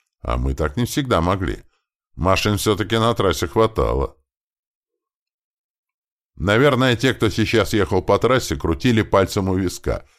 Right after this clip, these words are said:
видя, как по трассе, виляя между машинами, несётся жёлтый ваз, а за ним два белых Infiniti F X. «У неё явно мотор другой», резюмировал Слива,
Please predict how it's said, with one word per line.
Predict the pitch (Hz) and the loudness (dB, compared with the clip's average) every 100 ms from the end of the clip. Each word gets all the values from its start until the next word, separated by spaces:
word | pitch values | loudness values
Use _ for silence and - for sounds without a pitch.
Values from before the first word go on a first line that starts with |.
| _ - | _ -2
видя, | 98 110 107 | 0 2 2
как | 95 - _ | 0 -2 _
по | - | -2
трассе, | 90 104 90 - | 0 2 0 0
виляя | 76 78 85 92 | 0 2 2 0
между | 85 78 80 | 0 -2 -2
машинами, | 87 82 120 107 76 71 | -2 -2 -2 -2 -2 -2
несётся | 76 76 90 78 85 | -2 -2 -4 -4 -4
жёлтый | 80 87 73 85 | -2 -2 0 -2
ваз, | 82 120 - - _ _ _ - | 2 0 0 -10 _ _ _ -4
а | 92 | -2
за | 92 | 0
ним | 104 117 107 | 2 2 2
два | 90 95 | 2 2
белых | 87 104 95 - | 4 2 2 0
Infiniti | 85 - 92 78 73 76 | -4 -4 -4 -4 -4 -4
F | 76 - | -4 -8
X. | - - - _ _ _ _ _ _ _ _ _ _ _ _ _ _ _ _ _ _ _ _ _ _ _ _ _ _ _ _ _ _ | -12 -12 -16 _ _ _ _ _ _ _ _ _ _ _ _ _ _ _ _ _ _ _ _ _ _ _ _ _ _ _ _ _ _
«У | 58 | -6
неё | 69 76 82 | -2 0 2
явно | 87 87 80 71 | 2 2 2 0
мотор | 71 71 76 62 | -2 -2 -4 -4
другой», | 64 60 64 62 - - | -6 -4 -4 -4 -10 -16
резюмировал | 57 60 55 60 64 62 60 60 | -10 -8 -6 -4 -4 -4 -4 -6
Слива, | - 110 117 73 | -6 -4 -2 -2